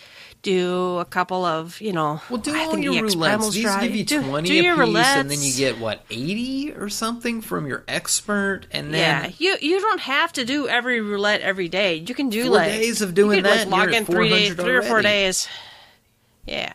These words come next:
Speaker 1: so, all right. Oh, here's where they talked about items. It's under items. Uh, gear based on the grand pri-,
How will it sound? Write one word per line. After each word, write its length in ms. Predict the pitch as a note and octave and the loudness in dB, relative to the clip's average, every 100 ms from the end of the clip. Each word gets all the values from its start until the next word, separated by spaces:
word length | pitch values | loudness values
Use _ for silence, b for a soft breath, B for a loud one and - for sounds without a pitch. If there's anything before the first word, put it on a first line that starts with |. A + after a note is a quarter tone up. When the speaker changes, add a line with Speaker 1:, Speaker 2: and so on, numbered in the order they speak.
| - | -12
Speaker 1:
so, 460 | - - G3 G3 G3+ B B B B B B B B B _ _ _ - | -10 -2 0 0 -4 B B B B B B B B B _ _ _ 0
all 160 | C4+ | 2
right. 320 | C4 C4 B3+ - | 4 2 0 0
Oh, 320 | E4 D#4 F#3 | 2 2 0
here's 400 | F3 D4 E4+ E4 | -2 -2 0 0
where 160 | C#4 B3 | -2 -4
they 80 | A#3 | -4
talked 280 | A3 F#3+ | -4 -4
about 160 | F3+ - | -4 -4
items. 440 | G3 G3 E3+ D#3 | -2 -2 -4 -8
It's 160 | - F#3+ | -10 -6
under 180 | F#3+ D#3+ | -4 -2
items. 420 | E3+ D#3+ D#3 - - | -4 -4 -6 -8 -4
Uh, 360 | G#3+ G3+ G3+ G3+ B _ - G3 | 0 2 2 0 B _ -12 -4
gear 300 | A#3 C#4+ D#4+ | 0 2 2
based 400 | A#3 G#3 - G3+ | 0 2 0 0
on 80 | |
the 80 | F#3+ | 0
grand 260 | F#3 G3 A#3+ | 2 0 0
pri-, 400 | C4 C4 C#4+ | 0 2 0